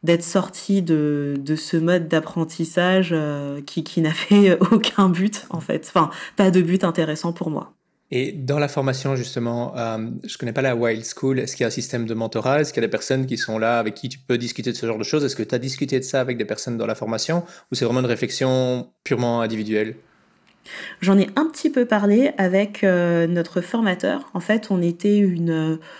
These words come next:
Speaker 1: je crois qu'on était une quinzaine de personnes dans la promotion. Et, euh, on était, euh, encadré par une personne.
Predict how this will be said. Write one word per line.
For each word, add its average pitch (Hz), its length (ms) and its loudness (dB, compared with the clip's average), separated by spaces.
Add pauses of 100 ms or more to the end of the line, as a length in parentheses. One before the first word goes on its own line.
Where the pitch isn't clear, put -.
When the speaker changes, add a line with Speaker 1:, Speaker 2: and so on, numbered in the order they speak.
(320)
Speaker 1:
je - 60 -8
crois 226 140 2
qu'on 208 160 2
était 180 220 4
une 180 100 2
quinzaine 190 300 2
de 180 100 0
personnes 175 400 -2
dans 185 80 0
la 165 120 0
promotion. 165 480 -4 (960)
Et, 175 260 6
euh, 165 160 6
on 165 260 4
était, 190 500 4
euh, 165 260 4
encadré 190 420 0
par 165 160 -4
une 160 120 -4
personne. 208 500 0